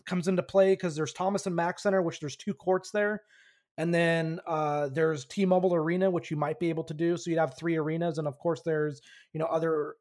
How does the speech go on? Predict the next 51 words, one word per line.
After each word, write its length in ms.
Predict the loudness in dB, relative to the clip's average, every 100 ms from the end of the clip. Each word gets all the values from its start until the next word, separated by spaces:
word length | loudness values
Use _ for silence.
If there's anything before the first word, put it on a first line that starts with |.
| -4
areas, 400 | 0 2 0 -2
like 140 | -4
the 80 | -4
Orleans 460 | -2 -2 0 -2 0
has 180 | 0
an 80 | 0
arena 320 | -2 -2 -2
and 120 | -4 -4
stuff 240 | -6 -4
like 180 | -4 -2
that. 320 | 0 0 -2 -8 -20 _ _
I 40 | -6
believe 260 | -4 -2
M 160 | -2 -2
G 120 | -2
M 120 | -2
Grand 320 | -2 -2 0
has, 400 | 0 -2 -4 -14 -10
has 180 | -6 -2
a 40 |
basketball 400 | 0 0 0 -4
court 180 | 0 -4
as 120 | -2
well. 420 | 0 2 2 -2 -8 _ _ _
So, 100 | 2
like, 140 | 4
you 100 | 4
can, 140 | 2 2
you 160 | 0 2
can 140 | 2
do 160 | 2 0
these, 260 | 0 -4 -4
like, 200 | -2 2
there's 300 | 2 2 -4
venues 640 | 4 6 6 2 0 0
and 100 | 2
all 140 | 2 2
this 180 | 0
stuff, 360 | 2 4 4 2 0
but 300 | 2 2 0 -6 _ _ _ _ _ _ _
you 160 | 2 6
look 180 | 6 6
at 220 | 6 6
it 80 | 4
and 100 | 0
it's 200 | 0 2
like, 320 | 2 2 -2
so 180 | 2 2
June 400 | 4 4 4 4
could 220 | -2 0
be 420 | -2 -2 -4 -8